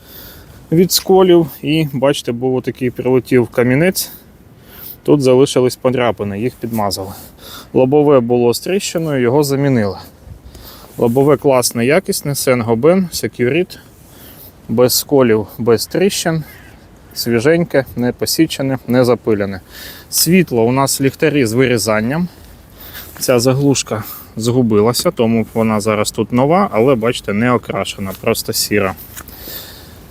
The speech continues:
Світло світить якісно і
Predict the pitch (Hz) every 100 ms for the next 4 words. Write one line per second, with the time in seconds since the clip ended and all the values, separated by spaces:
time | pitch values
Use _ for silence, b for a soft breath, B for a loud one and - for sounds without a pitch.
0 | - - - - - - - 131 143 139
1 | 135 127 - 139 127 131 - 175 202 175
2 | - 160 156 143 160 160